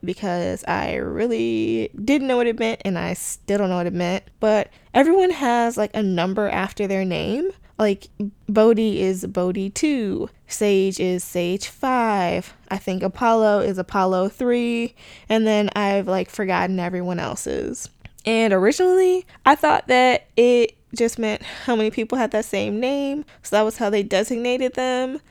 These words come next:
Um, but then I kinda decided that that didn't make any sense, and I just have no idea what it's for. Um, so then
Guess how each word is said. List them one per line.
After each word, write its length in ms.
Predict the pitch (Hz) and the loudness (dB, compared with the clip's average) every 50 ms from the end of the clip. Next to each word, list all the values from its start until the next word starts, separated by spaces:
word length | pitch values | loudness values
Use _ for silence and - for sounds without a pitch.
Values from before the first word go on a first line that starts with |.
| _ _ - | _ _ 0
Um, 340 | 226 226 226 226 226 214 | 2 4 4 4 4 2
but 80 | 208 220 | 0 0
then 180 | 233 233 254 254 | 0 0 0 2
I 180 | 240 240 233 | 0 0 0
kinda 240 | - 247 220 214 208 | -2 -2 -2 -2 -2
decided 340 | 202 - - 202 196 202 202 | -4 -4 -2 -2 -2 -2 -2
that 360 | - - 87 - 190 175 196 | -4 -6 -8 -8 -10 -6 0
that 180 | 202 202 202 185 | 0 2 2 0
didn't 160 | 175 175 175 | -2 -2 -2
make 180 | 170 170 175 175 | -2 -4 -4 -4
any 140 | 170 170 170 | -6 -6 -4
sense, 480 | - 180 175 185 180 180 - - - - | -4 -2 -2 -2 -2 -4 -6 -8 -6 -4
and 180 | 190 185 175 | -4 -2 -2
I 140 | 175 175 180 | -2 -4 -4
just 260 | 170 156 165 - - | -4 -4 -6 -6 -8
have 220 | - - 202 185 180 | -8 -6 -4 -2 -2
no 180 | 180 180 170 | 0 -2 -2
idea 280 | 170 165 - - 170 180 | -2 -4 -4 -4 -6 -4
what 140 | - - - | -6 -6 -8
it's 140 | - - | -10 -10
for. 540 | - - 196 185 185 185 185 185 180 190 - - - - | -4 -2 0 2 2 2 0 0 -2 -4 -6 -8 -4 -2
Um, 360 | 214 202 196 202 196 196 202 | 0 2 2 2 0 0 -2
so 240 | 208 - - 214 208 | -4 -2 -2 -2 0
then 560 | 190 202 208 196 196 196 196 196 190 190 - | 0 2 2 2 2 2 0 0 -2 -4 -6